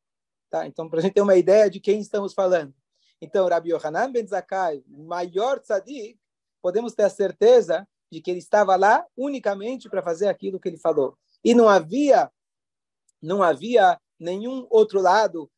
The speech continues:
malício, et cetera. Tanto é que, porque ele ia perder o seu tempo lá, ficar na porta da amiga. Vai estudar a Torá, vai fazer qualquer outra coisa. Ele tava lá unicamente, realmente, para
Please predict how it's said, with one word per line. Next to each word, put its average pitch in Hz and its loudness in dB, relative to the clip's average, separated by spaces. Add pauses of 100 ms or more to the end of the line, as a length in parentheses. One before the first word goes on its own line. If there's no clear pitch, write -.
malício, 156 -10
et - -8
cetera. 151 2
Tanto 110 -8
é 190 4
que, 202 -16
porque 196 -10
ele 202 -6
ia 180 0
perder 180 -6
o 175 -4
seu 160 -4
tempo 180 -4
lá, 214 2
ficar - -4
na 170 -2
porta 170 0
da 165 0
amiga. 147 -8
Vai - -10
estudar 175 -2
a 156 2
Torá, 156 0
vai 170 -4
fazer 160 -20
qualquer 165 -6
outra 160 -6
coisa. 135 -8 (200)
Ele 165 4
tava 196 4
lá 240 4 (220)
unicamente, 247 -4
realmente, 262 0
para 220 0